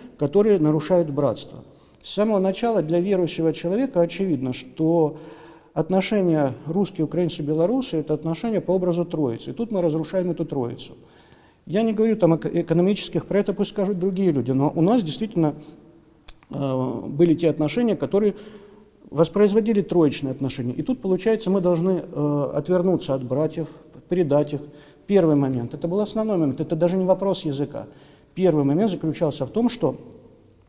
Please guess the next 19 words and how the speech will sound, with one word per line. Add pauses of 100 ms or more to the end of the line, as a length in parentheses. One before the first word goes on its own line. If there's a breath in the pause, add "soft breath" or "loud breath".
мы
обязаны
вступить (260 loud breath)
в
блок
против
своих
братьев. (380)
Второй
же
момент
был,
конечно
же, (280 loud breath)
язык. (420 loud breath)
То
есть, (120)
и,
э,